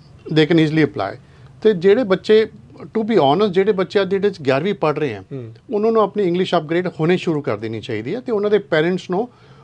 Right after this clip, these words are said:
Speaker 1: already ਕਿਸੇ ਤੋਂ ਗਾਈਡੈਂਸ ਲੈ ਕੇ ਆਪਣੇ ਫਾਈਨੈਂਸ਼ੀਅਲ ਡਾਕੂਮੈਂਟੇਸ਼ਨ in order ਲੈ ਆਉਣੇ ਚਾਹੀਦੇ ਹੈ। So ਜੇ ਤੁਹਾਡਾ ਬੱਚਾ ਬਾਰਵੀਂ ਪਾਸ ਕਰ ਰਹੇ, ਜੇ ਤੁਹਾਡੇ ਫਾਈਨੈਂਸ਼ੀਅਲ ਡਾਕੂਮੈਂਟਸ in order ਹੈ, ਤੁਸੀਂ ਜੁਲਾਈ ਸੈਸ਼ਨ ਈਜ਼ੀਲੀ ਨਿਕਲ ਸਕਦੇ ਹੋ। ਉਸ ਤੋਂ ਇਲਾਵਾ ਤੁਹਾਡਾ ਨਵੰਬਰ ਸੈਸ਼ਨ ਬੜੇ ਆਰਾਮ ਨਿਕਲ ਸਕਦੇ ਹੋ।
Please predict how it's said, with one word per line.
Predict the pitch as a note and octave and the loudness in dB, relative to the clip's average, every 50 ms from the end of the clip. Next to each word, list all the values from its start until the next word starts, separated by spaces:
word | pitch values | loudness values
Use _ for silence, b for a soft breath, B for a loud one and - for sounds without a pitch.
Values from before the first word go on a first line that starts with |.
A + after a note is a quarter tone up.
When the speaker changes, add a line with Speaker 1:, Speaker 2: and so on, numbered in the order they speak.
| b b b - E3 | b b b 2 4
Speaker 1:
already | F3+ G3 A#3 C4 C#4+ | 4 4 4 0 -2
ਕਿਸੇ | C#4 - G#3+ G3 | -2 -2 -4 0
ਤੋਂ | - A#3 | 0 0
ਗਾਈਡੈਂਸ | F3+ D#3 D3 D3 D#3+ F#3+ F3+ - | 2 4 2 4 4 2 0 2
ਲੈ | F#3+ E3+ | 0 0
ਕੇ | D#3+ - F#3 | 0 0 -2
ਆਪਣੇ | F3 E3+ - G3 G3 | -2 -2 -2 -4 -4
ਫਾਈਨੈਂਸ਼ੀਅਲ | F#3 - - E3+ E3 D3+ C#3+ C#3+ G3 F#3 | -4 -4 -4 -2 0 0 0 -2 -2 0
ਡਾਕੂਮੈਂਟੇਸ਼ਨ | D3+ D3+ C#3+ - E3+ E3 D#3 D3 G3 G3+ G#3 | 0 0 0 0 -4 -4 -4 -4 -4 -2 0
in | F#3 | 0
order | F3 F3+ F#3 | 0 0 0
ਲੈ | F#3 F3+ E3 F3 G3+ | -2 0 2 2 2
ਆਉਣੇ | G#3 F3+ D#3 B2 G2+ | 2 2 0 -2 -6
ਚਾਹੀਦੇ | - A2+ G2 F#2 F#2 | -8 -12 -12 -12 -14
ਹੈ। | F#2+ - b b b b b b b - - | -16 -20 b b b b b b b -2 -2
So | G3+ E3+ | -2 0
ਜੇ | C#3+ F3 G#3 A3+ | 2 2 2 4
ਤੁਹਾਡਾ | A3 G#3+ G3+ G3+ G3+ | 2 0 0 0 -2
ਬੱਚਾ | F3 E3 D#3+ - - - F#3+ G3+ - - b b b b b - D#3 | -2 -2 -4 -2 0 -2 -2 -2 -4 -16 b b b b b -12 -4
ਬਾਰਵੀਂ | B2+ C3+ C#3 C#3+ D3+ F#3 | 0 2 2 2 2 0
ਪਾਸ | F3+ - F#3 F3+ F#3 - | 0 2 2 2 2 0
ਕਰ | - - F#3 E3+ | 0 0 0 2
ਰਹੇ, | F3+ G3+ G3+ | 2 2 0
ਜੇ | F#3 G3+ G3 | 0 -2 -2
ਤੁਹਾਡੇ | G3 G3 F3 E3+ E3+ | 0 -2 -2 -2 -2
ਫਾਈਨੈਂਸ਼ੀਅਲ | D#3+ F3 D#3+ D#3 D3+ F#3 F3 | -4 -4 -6 -4 -4 -4 -2
ਡਾਕੂਮੈਂਟਸ | E3+ E3 D#3+ F#3 F3+ F3+ F3 F3+ | -2 -2 -2 -2 -4 -4 -4 -2
in | E3 | -2
order | C#3+ C3+ C#3+ D3 D#3+ D#3+ | 0 2 2 2 2 0
ਹੈ, | C3 A#2 A2+ b b b b b b - | 0 -2 -4 b b b b b b -8
ਤੁਸੀਂ | - F#3+ - A3 F3+ | -8 -6 -4 -4 -4
ਜੁਲਾਈ | C3 C3+ C#3 C#3 D3+ F3 | 0 2 4 4 4 4
ਸੈਸ਼ਨ | E3+ - F#3+ F3 - G3 F#3 | 2 0 -2 -2 -2 -4 -4
ਈਜ਼ੀਲੀ | F3 E3+ D#3+ F#3 | -4 -4 -4 -4
ਨਿਕਲ | F3+ F3+ E3+ - F#3 | -4 -4 -4 -4 -6
ਸਕਦੇ | F3 - F#3+ F3+ F#3 A3+ | -6 -4 -8 -8 -6 -8
ਹੋ। | C#4 | -6
ਉਸ | B3 G3+ - | -6 -6 -4
ਤੋਂ | - A3+ | -2 0
ਇਲਾਵਾ | G3+ F#3 F3+ F#3+ A#3+ C4+ | 0 2 2 0 0 -2
ਤੁਹਾਡਾ | B3+ - G3+ G3+ A3+ | -2 -2 0 0 0
ਨਵੰਬਰ | G3+ F3 D#3 D#3 D#3 E3+ | 0 0 0 0 0 -2
ਸੈਸ਼ਨ | - F3+ F3+ A3+ | -4 -4 -8 -6
ਬੜੇ | A#3 F#3+ F3+ F3 | -2 0 2 2
ਆਰਾਮ | D3+ C#3 B2 A2+ | 2 2 0 -2
ਨਿਕਲ | A2+ G#2+ - A2 | -4 -8 -10 -12
ਸਕਦੇ | - - A#2 G2 F#2+ A2 | -12 -12 -14 -12 -12 -14
ਹੋ। | A2+ | -16